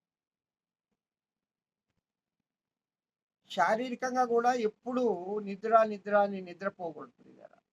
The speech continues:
ఏకోజాములే ప్రభు సన్నిధిలో మనం కనబడాలని ఆశ కలిగి భయంతో లేచి ఆ దేవదేవుని ఆరాధించాలి, ప్రార్థించాలి, స్తుతించాలి, గణపరచాలి.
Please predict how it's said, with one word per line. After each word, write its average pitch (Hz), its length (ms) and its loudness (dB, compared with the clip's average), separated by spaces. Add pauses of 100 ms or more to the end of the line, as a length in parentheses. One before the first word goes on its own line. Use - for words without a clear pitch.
(1900)
ఏకోజాములే 233 800 4
ప్రభు 220 320 -2
సన్నిధిలో 208 440 -6
మనం 185 200 -10
కనబడాలని 175 600 -6
ఆశ 165 260 -4
కలిగి 147 360 -8
భయంతో 202 840 -2 (1800)
లేచి 170 540 -8 (1500)
ఆ 139 60 -4
దేవదేవుని 190 560 -4
ఆరాధించాలి, 170 800 2
ప్రార్థించాలి, 156 840 -4
స్తుతించాలి, 143 800 -8
గణపరచాలి. - 760 -18